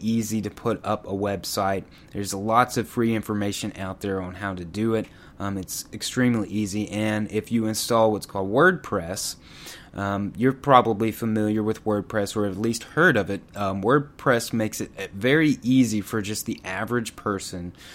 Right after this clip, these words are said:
to set up a site, um, and, you know, without all the technical, um, know-how to do that. So you don't need to know all this,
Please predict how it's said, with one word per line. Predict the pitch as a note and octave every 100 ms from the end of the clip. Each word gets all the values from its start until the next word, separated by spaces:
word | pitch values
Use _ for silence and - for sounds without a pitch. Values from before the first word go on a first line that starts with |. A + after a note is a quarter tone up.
| - -
to | - A2+ G#2
set | - - G2+
up | G2+ A#2
a |
site, | A2+ - E2+ F2 - - - - - -
um, | F#2+ F#2 F#2 F2+ - -
and, | G#2 G2+ G2+ G2 F#2+ - -
you | G#2+
know, | G2 F2+
without | F#2 F2+ A2+ B2 -
all | G#2+ A2 A2+ A2
the | G2
technical, | - - C#3+ C3 B2+ A2+ A#2 G#2+ G#2 G2 - - - - - -
um, | G2+ F2 E2 -
know-how | G#2+ A#2 A2+ A#2+ A#2+ - G2 F#2 F2
to | -
do | G#2 F#2 D3 F#3
that. | G#2 - -
So | -
you | G2 A2+
don't | D3 G2+
need | B2+ A#2+
to |
know | A2 G#2+ G#2+
all | G2 G#2
this, | G#2 G#2+ -